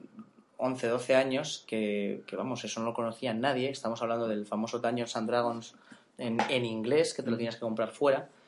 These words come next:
Speaker 1: Y, y, bueno, pues los frikis como nosotros leíamos a Tolkien,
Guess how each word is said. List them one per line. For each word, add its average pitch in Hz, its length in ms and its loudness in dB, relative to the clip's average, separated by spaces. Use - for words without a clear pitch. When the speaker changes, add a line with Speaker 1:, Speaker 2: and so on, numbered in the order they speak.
Speaker 1:
Y, 131 800 6
y, 113 760 0
bueno, 117 260 0
pues - 340 -4
los 110 180 -6
frikis 131 340 -4
como 139 180 2
nosotros 139 300 -2
leíamos 127 640 0
a 117 200 -4
Tolkien, 135 480 2